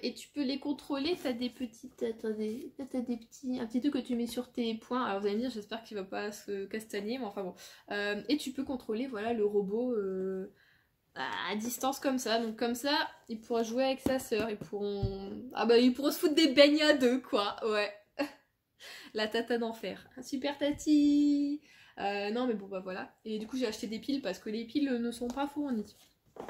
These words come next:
Donc voilà, euh, j'ai fait ça, euh,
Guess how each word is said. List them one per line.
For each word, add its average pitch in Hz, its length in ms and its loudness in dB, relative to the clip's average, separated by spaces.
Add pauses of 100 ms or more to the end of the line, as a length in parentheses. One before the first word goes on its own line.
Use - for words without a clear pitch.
(560)
Donc 285 100 6
voilà, 226 280 4 (240)
euh, 247 140 0
j'ai 247 100 -4
fait 254 140 -2
ça, 302 340 -2 (220)
euh, 285 120 0